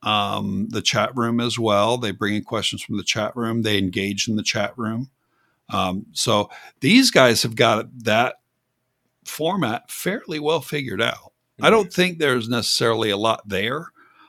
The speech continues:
Speaker 1: um, as far as what are we gonna see unique, because if you go too unique, you turn people off most of the time.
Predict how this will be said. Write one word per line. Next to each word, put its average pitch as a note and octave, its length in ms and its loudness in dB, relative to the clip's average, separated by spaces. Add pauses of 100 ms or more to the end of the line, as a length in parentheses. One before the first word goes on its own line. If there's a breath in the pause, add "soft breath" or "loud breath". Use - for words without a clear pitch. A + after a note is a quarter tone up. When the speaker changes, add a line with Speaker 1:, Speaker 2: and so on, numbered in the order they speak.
(100)
Speaker 1:
um, G2+ 260 0
as G#2 240 -4
far G2+ 340 0
as F#2 680 -4 (120)
what G#2+ 160 0
are G2+ 40 -2
we G2 140 -2
gonna G2+ 160 -4
see - 180 -4
unique, G#2 340 -2
because C#3+ 380 2 (360 loud breath)
if B2 160 2
you C#3+ 100 2
go C#3 100 8
too F#3 320 2
unique, C#3 540 0
you A#2+ 80 -2
turn A#2+ 240 2
people F#2+ 340 -6
off - 560 -8 (280)
most F#2 280 -8
of - 80 -18
the - 140 -12
time. G#2 140 -18